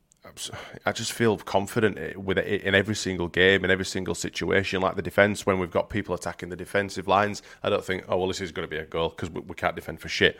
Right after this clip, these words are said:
You know, you, we've got such good, such a good band of players at the back now, where I just think, "We're gonna defend this and we'll do well here." And we usually end up absolutely fine. You know, they'll, they'll break down the play. The, the decision making for me,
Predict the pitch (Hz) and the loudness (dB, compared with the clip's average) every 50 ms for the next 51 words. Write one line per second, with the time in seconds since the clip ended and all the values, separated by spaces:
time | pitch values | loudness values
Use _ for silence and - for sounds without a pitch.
0 | - - - - - - - - - - - - 98 92 85 87 90 90 95 98 | -14 -20 -20 -20 -20 -20 -20 -20 -20 -8 -2 0 2 2 2 2 2 0 -2 -2
1 | 82 - 92 76 - - 104 - - - - 98 85 - - - _ _ - - | 2 2 2 2 2 0 -2 -4 -2 0 0 0 0 -2 -6 -18 _ _ -12 -8
2 | - 101 - - 95 98 101 - 101 92 95 87 - - 101 98 98 98 92 - | -8 -8 -8 -8 -10 -10 -8 -4 -4 -4 -4 -4 -10 -8 -4 -4 -4 -4 -6 -8
3 | 76 85 - 92 90 - - - 98 92 85 82 85 87 82 87 85 - 87 85 | -12 -6 -2 0 0 0 -2 -2 0 0 2 2 2 0 0 -2 -4 -2 -2 -2
4 | 85 - - _ _ _ - 95 101 98 104 98 92 87 87 - 95 98 92 78 | -2 -4 -10 _ _ _ -6 -2 -2 0 2 2 0 0 0 2 2 2 2 0
5 | 73 - 87 85 78 82 78 92 85 85 85 80 80 80 80 80 - - - 110 | -4 -4 -4 -4 -4 -4 -2 -2 0 2 2 2 2 0 -4 -6 -2 2 4 6
6 | 107 107 107 107 107 95 95 95 92 87 85 87 - 90 92 - - - 90 80 | 8 8 8 8 6 6 6 6 6 6 4 2 4 4 2 2 0 -4 -6 -6
7 | 78 - - 95 90 87 85 85 95 95 101 92 95 92 82 90 98 95 92 - | -6 -4 -2 0 0 0 -2 -4 -4 -4 -2 0 0 -2 0 0 0 0 2 4
8 | 107 104 98 85 - 95 95 90 90 87 - - - 92 90 87 87 87 - - | 4 4 4 4 4 4 6 6 4 2 -2 0 2 4 6 6 6 4 0 -8
9 | - - - - - - - 101 107 92 113 104 120 113 104 - - 147 123 139 | -20 -20 -20 -20 -20 -12 -6 -6 -4 -2 -2 -2 -2 -2 0 2 2 4 4 4
10 | 147 135 127 117 117 113 113 - 110 98 90 - 98 87 85 78 78 - | 2 4 6 6 6 6 4 2 -4 -6 -4 -4 -4 -4 -4 -6 -10 -12